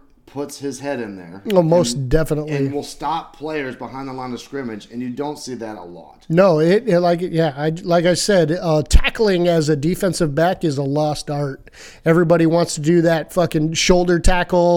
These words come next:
Speaker 2: or one arm trip. It doesn't happen anymore. The guys are too fucking good. You gotta fucking lay all your weight and then some and two arms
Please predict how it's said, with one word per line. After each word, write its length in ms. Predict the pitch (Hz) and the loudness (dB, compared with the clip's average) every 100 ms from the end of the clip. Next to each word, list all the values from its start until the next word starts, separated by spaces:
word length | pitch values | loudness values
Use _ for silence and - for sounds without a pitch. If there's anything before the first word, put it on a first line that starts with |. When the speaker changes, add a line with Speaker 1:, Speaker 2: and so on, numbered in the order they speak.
| 170 | 4
Speaker 2:
or 120 | 147 | 2
one 260 | 151 180 175 | 2 2 4
arm 340 | 175 175 165 | 4 4 0
trip. 460 | - 180 180 175 - - - 165 | 0 4 4 4 -6 -10 -10 -2
It 140 | 170 | 2
doesn't 260 | 202 170 165 | 2 2 2
happen 340 | 160 180 170 | 2 0 0
anymore. 460 | 156 151 151 156 156 | 0 0 2 2 2
The 140 | 135 | -2
guys 320 | 151 170 175 151 | 0 2 2 -2
are 60 | |
too 280 | 131 - 202 | -6 0 0
fucking 440 | - 190 180 160 | 2 0 0 -2
good. 320 | 156 165 151 139 | 2 2 0 -2
You 100 | 170 | 0
gotta 260 | 180 170 | 2 0
fucking 460 | - 175 160 160 156 | 0 -2 -2 -2 0
lay 300 | 165 170 165 - - _ | 2 2 0 -6 -20 _
all 180 | 196 226 | 0 2
your 180 | 226 220 | 2 2
weight 460 | 190 208 - _ - - | 2 0 -2 _ -20 0
and 180 | 185 175 | 2 4
then 220 | 185 202 | 2 2
some 400 | - 208 247 247 - 190 | 4 4 4 -2 -8 -2
and 160 | 180 160 | 0 0
two 220 | 214 226 | 0 2
arms 480 | 202 214 254 240 - | 2 4 2 0 -6